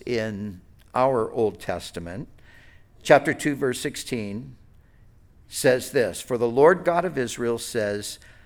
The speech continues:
that he hates divorce, for it covers one's garment with violence, says the Lord of hosts.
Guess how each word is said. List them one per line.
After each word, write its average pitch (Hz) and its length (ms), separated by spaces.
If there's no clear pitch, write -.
that 117 260
he 151 540
hates - 720
divorce, - 760
for 135 280
it - 120
covers 180 600
one's 143 380
garment 120 600
with 107 220
violence, 87 920
says 127 440
the 120 120
Lord 98 240
of 90 120
hosts. - 480